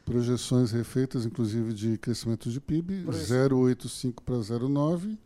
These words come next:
Speaker 2: Exatamente.
Speaker 1: Eu acredito que vai passar de um.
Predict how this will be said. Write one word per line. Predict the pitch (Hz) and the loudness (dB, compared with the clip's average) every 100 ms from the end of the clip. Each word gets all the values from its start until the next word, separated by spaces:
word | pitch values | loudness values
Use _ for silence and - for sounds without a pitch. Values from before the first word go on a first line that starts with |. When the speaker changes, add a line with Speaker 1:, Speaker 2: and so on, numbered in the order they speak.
| - | -12
Speaker 2:
Exatamente. | 156 143 143 160 131 120 - | -10 -10 -10 -12 -14 -16 -2
Speaker 1:
Eu | 131 196 | 2 2
acredito | 202 - 156 156 - | 0 -4 -2 -2 -4
que | - | -10
vai | 151 147 151 | -8 -6 -6
passar | 151 135 151 | -6 -6 -6
de | 127 | -4
um. | 120 | -6